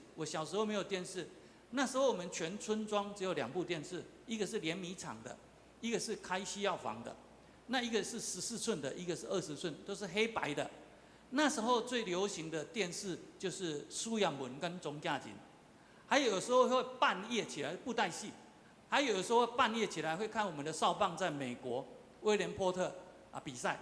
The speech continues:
半夜一两点哦，没有睡觉就跑起来看哦，整个村庄风靡。所以我小时候在读主日学的时候，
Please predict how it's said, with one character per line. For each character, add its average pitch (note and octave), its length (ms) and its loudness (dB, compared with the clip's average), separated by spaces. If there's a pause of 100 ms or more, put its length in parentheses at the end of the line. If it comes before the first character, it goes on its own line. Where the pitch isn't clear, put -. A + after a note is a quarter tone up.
(300)
半 B3+ 160 4
夜 A#3 260 2
一 B3 80 0
两 G#3+ 180 2
点 D#3+ 160 0
哦， C#3 160 -2 (260)
没 A#3 100 -2
有 A3 80 -2
睡 A#3+ 160 -4
觉 G#3 200 0
就 F3+ 120 -8
跑 F#3 160 -4
起 E3+ 100 -4
来 C#3+ 80 2
看 C#3+ 240 -2
哦， B2+ 60 -8 (420)
整 E3+ 160 -6
个 F3 80 -6
村 A3+ 260 -2
庄 A3 380 -2
风 A#3 220 4
靡。 D#3+ 220 0 (680)
所 - 140 -6
以 C4 40 0
我 G#3 120 2
小 F3 200 0
时 - 120 -4
候 A3 120 4
在 A3 160 0
读 G3+ 240 -4
主 F3+ 300 -6
日 F#3+ 40 -4
学 D#3+ 180 0
的 D#3+ 120 0
时 D#3+ 100 -8
候， F3+ 240 2